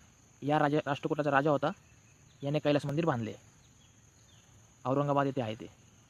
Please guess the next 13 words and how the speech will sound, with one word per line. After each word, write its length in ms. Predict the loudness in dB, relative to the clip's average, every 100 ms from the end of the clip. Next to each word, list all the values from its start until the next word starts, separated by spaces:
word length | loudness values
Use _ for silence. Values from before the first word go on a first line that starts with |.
| _ -20 -20 -20 -20 -20 -20 -20 -16 -16 -16 _ -20 -20 _ -20 -20 -20 _ -20 _ -20 -20 -20 -20 -20 -20 -6
रयतवारीमध्ये 800 | 2 4 4 2 2 0 2 0 -2 -16 -4
जमिनीचा 380 | 0 2 2 4
मालक 260 | 4 4 2 2
कोण 180 | 6 6
असत? 340 | 4 -2 -4 -20 -20 -20 _ -8
ऑप्शन 280 | -8 -2 -4 2
ए 140 | 2 2 -2 _ _ -4
जमीनदार, 400 | 0 4 4 4 0 -20 -20 -12
ऑप्शन 340 | -8 -4 -2 2
बी 180 | 2 2 -4 -20 -6
शासन, 340 | 0 2 2 -2 -4 -20 -16 -8
ऑप्शन 300 | -6 -4 -4
सी 240 | 0 0